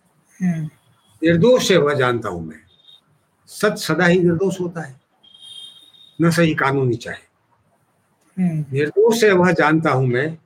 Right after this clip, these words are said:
Speaker 2: सच सदा ही निर्दोष होता है, न सही कानूनी चाहे। मुझ में ही नहीं है जिगरा खड़ा होने का उसके साथ। पता नहीं क्या होता है इंसाफ, वे कानून जानते हैं बस,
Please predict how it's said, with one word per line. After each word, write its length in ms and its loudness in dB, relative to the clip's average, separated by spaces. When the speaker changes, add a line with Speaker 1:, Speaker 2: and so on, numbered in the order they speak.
Speaker 2:
सच 280 -4
सदा 300 -2
ही 180 2
निर्दोष 460 2
होता 240 -2
है, 340 -2
न 100 2
सही 260 2
कानूनी 440 2
चाहे। 400 -6
मुझ 200 2
में 140 4
ही 180 4
नहीं 260 4
है 80 4
जिगरा 540 0
खड़ा 200 -2
होने 260 -4
का 140 -8
उसके 260 -12
साथ। 300 -16
पता 220 0
नहीं 220 2
क्या 180 2
होता 280 2
है 120 0
इंसाफ, 420 -8
वे 140 2
कानून 420 4
जानते 360 0
हैं 160 -8
बस, 340 -18